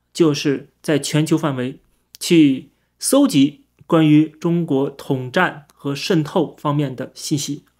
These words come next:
那么这个信息，如果大家有任何的想法啊，想能够参与，或者想举报，或者是怎么样，都可以联系我。如果大家感兴趣，可以给我发邮件，不管是做志愿者来参与进来，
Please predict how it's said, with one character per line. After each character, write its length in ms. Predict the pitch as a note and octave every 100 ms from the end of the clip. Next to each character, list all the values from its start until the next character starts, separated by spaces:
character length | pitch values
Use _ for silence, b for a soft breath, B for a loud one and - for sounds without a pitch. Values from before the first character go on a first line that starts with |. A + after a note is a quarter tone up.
| b b b b b
那 100 | F3
么 100 | E3
这 140 | E3+ F#3
个 60 |
信 200 | D#3+ F3+
息， 340 | D#3 F3 E3 -
如 100 | E3
果 60 |
大 100 | F#3
家 300 | E3 E3+ E3+ B _
有 180 | D#3+ D3+
任 200 | G#3+ G#3
何 220 | - D#3
的 280 | E3+ D#3 C#3+ B B
想 240 | - D3+ E3+
法 280 | F3 - _
啊， 120 | E3+ - _
想 380 | - C#3+ B2+ C#3
能 100 | C#3+
够 120 | D3
参 240 | D3 - G3
与， 180 | D3 C3
或 220 | C3 E3
者 140 | C#3
想 300 | C3+ C3+ C#3
举 160 | C#3 D3+
报， 260 | G#3 F3+
或 160 | D3 F#3
者 80 | E3
是 60 |
怎 120 | E3 C#3+
么 80 |
样， 200 | D#3+ D3 b b b _
都 140 | F3
可 140 | D#3+ E3+
以 140 | C#3
联 220 | C3+ C3+
系 120 | D3 F#3
我。 280 | C#3+ - _ _
如 60 | D#3+
果 20 |
大 120 | E3+
家 80 | E3
感 160 | D3+ B2+
兴 120 | D#3+
趣， 120 | C#3+
可 100 | C#3
以 60 | D3
给 120 | D3
我 80 | C3
发 200 | B2 D3+
邮 140 | D3
件， 300 | D3 - - _ _ -
不 100 | E3
管 180 | D3 C3
是 320 | D#3+ C#3 C3+ B B
做 360 | - D#3+ C#3 - -
志 100 | F3+
愿 160 | D3
者 280 | C3+ - -
来 100 | C#3
参 240 | C#3+ - F3+
与 80 |
进 140 | C#3+ C#3
来， 260 | C3 D3